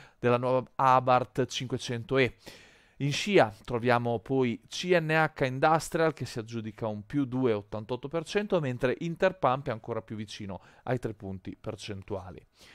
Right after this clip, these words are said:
I titoli in perdita hanno registrato cali frazionali. Tra le utilities citiamo Terna, l'unico a sfiorare il meno uno, e Snai-, e Snam, scusate, con circa mezzo punto di flessione.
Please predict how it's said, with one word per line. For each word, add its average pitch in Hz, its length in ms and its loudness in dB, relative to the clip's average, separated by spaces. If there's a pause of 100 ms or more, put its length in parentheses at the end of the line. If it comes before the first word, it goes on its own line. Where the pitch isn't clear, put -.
(260)
I 127 100 -6
titoli 160 480 2
in 143 160 -4
perdita 196 680 6
hanno 147 240 4
registrato 139 540 -2
cali 143 320 4
frazionali. 131 840 2 (440)
Tra 123 140 0
le 117 160 2
utilities 143 580 0
citiamo 120 800 0
Terna, 143 600 4
l'unico 113 600 -4
a 98 220 -6
sfiorare 117 560 0
il 117 60 -6
meno 113 260 -6
uno, 131 400 2 (380)
e 131 100 2
Snai-, 139 420 4 (360)
e 139 240 6
Snam, 131 520 2
scusate, 117 680 -2
con 113 180 -10
circa 117 380 -6
mezzo 110 340 -6
punto 107 340 -12
di 101 120 -10
flessione. 95 600 -12